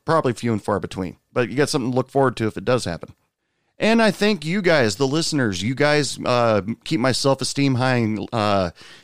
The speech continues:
make me wanna continue to do Hey Bartender Podcast because, uh, just seeing those numbers, yes, it has become an obsession to see how many people are listening to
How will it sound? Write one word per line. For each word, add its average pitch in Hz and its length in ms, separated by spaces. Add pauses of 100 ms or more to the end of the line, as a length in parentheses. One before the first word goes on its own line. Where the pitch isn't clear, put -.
(120)
make 147 240
me 135 120
wanna 135 200
continue 120 360
to 107 60
do 110 120
Hey 104 140
Bartender 104 640
Podcast 98 720
because, 104 440 (520)
uh, 120 380 (540)
just 139 220
seeing 165 200
those 143 200
numbers, 139 520
yes, 180 460
it 160 140
has 151 220
become 139 280
an 135 60
obsession 127 420
to 113 80
see 123 180
how 113 120
many 120 120
people 113 260
are 104 100
listening 107 360
to 95 400